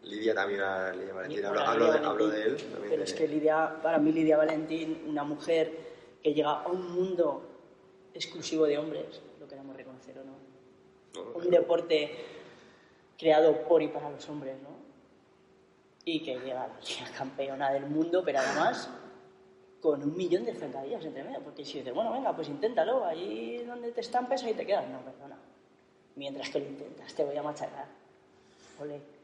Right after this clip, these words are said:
Speaker 2: ole, o sea, me quito el sombrero. Mm, las mujeres en el deporte me llaman muchísimo la atención porque sé que no tienen la misma consideración que un hombre, pero en, en un país como España los hombres también, ¿no?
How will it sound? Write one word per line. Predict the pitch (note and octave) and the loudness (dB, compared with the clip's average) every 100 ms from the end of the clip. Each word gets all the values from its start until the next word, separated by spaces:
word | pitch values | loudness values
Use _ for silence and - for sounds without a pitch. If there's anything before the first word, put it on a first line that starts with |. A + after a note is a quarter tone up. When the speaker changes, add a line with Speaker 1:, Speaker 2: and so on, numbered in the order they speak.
| - - _ _ _ _ - | -20 -20 _ _ _ _ -20
Speaker 2:
ole, | C#3+ D3 C#3 - | -18 -16 -18 -20
o | |
sea, | - C#3+ | -20 -20
me | C#3+ | -18
quito | C3+ C#3+ | -16 -14
el | |
sombrero. | - C#3 C#3+ D#3+ D3 - - - - - - - - _ _ _ - - _ - - | -12 -12 -10 -8 -8 -10 -20 -20 -20 -20 -20 -20 -20 _ _ _ -20 -20 _ -20 -20
Mm, | C#3+ C3 C3 C3+ C3 C#3 C#3 C#3 - C2 - - - _ _ _ _ - F4 - - - - _ - | -18 -16 -16 -16 -16 -14 -14 -14 -16 -18 -18 -20 -20 _ _ _ _ -18 -18 -18 -20 -20 -20 _ -2
las | F#3+ F3 | 0 0
mujeres | E3 G3+ G3+ G#3 | -2 2 2 2
en | |
el | G#3 | 0
deporte | G3+ G3+ G#3 | 2 2 0
me | E3 | -2
llaman | E3 F3 | -2 -2
muchísimo | E3+ - E3 E3 | -6 -6 -2 -2
la | |
atención | C3 C3+ - F3 D#3+ | -2 -8 0 0 0
porque | C#3+ D#3 | -6 -8
sé | - D3 | -8 -6
que | D#3+ | -6
no | D3+ C#3+ | -6 -4
tienen | C#3+ C#3+ | -6 -6
la | |
misma | D3+ D3+ C#3+ | -6 -10 -12
consideración | C3+ D3 C#3+ C3+ D3+ | -14 -16 -16 -18 -20
que | C3+ | -18
un | C#3+ | -16
hombre, | D3+ D3 - - - - _ _ | -16 -16 -20 -20 -20 -20 _ _
pero | D#3+ D3 C#3+ C#3 C#3 C3+ C#3 C3+ C3+ C3+ C3+ C#3 A#2+ D3 C3 | 2 4 4 2 2 2 0 -2 -4 -10 -14 -14 -14 -16 -16
en, | D#3 D3+ D3+ D3+ D3+ D3+ D3+ D3+ D3 | -14 -10 -8 -8 -8 -8 -8 -10 -10
en | D3 | -10
un | D3 | -10
país | D3+ D#3 | -8 -10
como | E3 D#3+ | -12 -16
España | D#3+ D3+ D#3 D#3 | -14 -14 -12 -14
los | D3 - | -16 -18
hombres | C3 - | -20 -20
también, | C3+ C3 C#3+ | -20 -20 -20
¿no? | D3 | -20